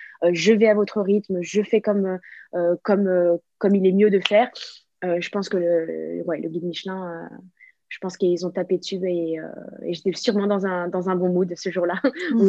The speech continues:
Speaker 1: où, euh, voilà, où j'ai, où un, un service où tout se passe bien, où les gens sont heureux et,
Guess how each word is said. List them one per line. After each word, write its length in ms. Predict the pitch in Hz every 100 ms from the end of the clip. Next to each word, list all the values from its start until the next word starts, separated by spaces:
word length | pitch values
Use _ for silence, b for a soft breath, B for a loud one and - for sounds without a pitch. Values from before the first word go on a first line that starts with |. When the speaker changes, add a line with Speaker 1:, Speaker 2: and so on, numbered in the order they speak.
| 190
Speaker 1:
où, 60 |
euh, 180 | 185 180
voilà, 300 | 175 175 160
où 80 | 208
j'ai, 260 | 196 214 214
où 240 | 208 214
un, 200 | 202 208
un 100 | 208
service 500 | 196 202 202 226 220
où 340 | 214 202 202 190
tout 100 | 226
se 100 | 202
passe 200 | 220 190
bien, 220 | 185 202
où 100 | 208
les 120 | 196
gens 140 | 180 190
sont 180 | - 190
heureux 420 | 190 180 190 208
et, 180 | 185 165